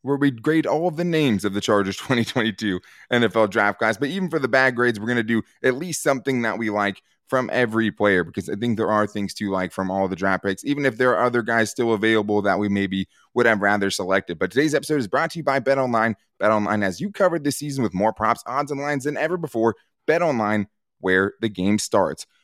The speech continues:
All right, David. Well, on today's show, we're gonna get into our draft grades, and starting with the number one pick for the Chargers, the biggest pick that they had to hit in this draft class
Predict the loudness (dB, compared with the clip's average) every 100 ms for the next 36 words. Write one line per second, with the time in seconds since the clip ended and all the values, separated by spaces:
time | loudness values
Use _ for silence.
0 | _ 2 4 4 2 -2 -4 -4 -6 -4
1 | 0 0 0 -2 -6 -4 -4 -2 -2 0
2 | -2 -2 -2 0 0 0 -2 -4 -4 0
3 | 0 -2 -6 -2 -2 0 -2 0 -2 -4
4 | -2 0 0 2 2 0 _ _ _ _
5 | _ -10 -2 2 2 2 2 2 0 0
6 | 0 0 -2 -2 -2 -2 -2 -4 -4 -6
7 | 0 0 0 -4 -2 -2 -2 0 2 2
8 | 2 2 0 -2 0 0 0 -2 -4 -2
9 | 0 0 0 0